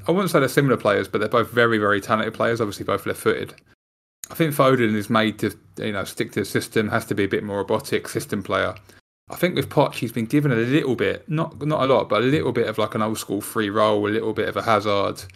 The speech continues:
in between the lines, make something happen kind of role, and he absolutely thrives in that. And, um,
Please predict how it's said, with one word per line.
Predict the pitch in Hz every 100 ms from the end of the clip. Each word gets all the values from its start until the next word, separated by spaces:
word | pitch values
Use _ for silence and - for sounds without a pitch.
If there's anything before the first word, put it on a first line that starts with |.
| - _ _ _ _
in | 127 113
between | 110 120 104
the |
lines, | 107 104 104 104
make | 113 107 110
something | 113 113
happen | 117 113 113
kind | 123 117
of | 110
role, | 127 135
and | 117
he | 104
absolutely | 113 110 - 98
thrives | - 110 107 -
in | 98
that. | 98 -
And, | 101
um, | 101 95 92 92